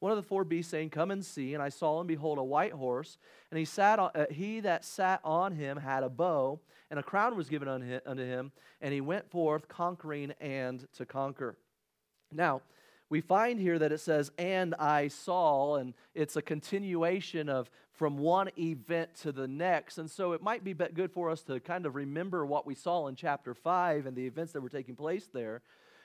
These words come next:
We're in the throne room of heaven, of course, as we're looking there with John, and, and, uh, John has seen, uh, you know, great worship take place and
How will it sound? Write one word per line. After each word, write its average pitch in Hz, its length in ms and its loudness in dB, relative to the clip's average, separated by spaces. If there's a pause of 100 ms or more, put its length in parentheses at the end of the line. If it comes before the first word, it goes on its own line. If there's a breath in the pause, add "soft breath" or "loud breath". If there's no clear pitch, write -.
We're 180 220 8
in 185 160 4
the 185 80 0
throne 185 360 6
room 202 200 2
of 220 80 -2
heaven, 175 340 4 (220)
of 139 140 -8
course, 170 360 0
as 143 180 0
we're 143 200 -2
looking 165 340 -4
there 151 180 0
with 160 200 -4
John, 135 460 0
and, 123 160 -6 (320 loud breath)
and, 143 440 2
uh, 135 300 4
John 151 340 2
has 151 160 0
seen, 131 500 -6 (200)
uh, - 20 -4
you 113 160 -2
know, 110 160 -4
great 139 360 -2 (320 soft breath)
worship 190 520 2
take 180 280 -4
place 180 500 0
and 113 160 -6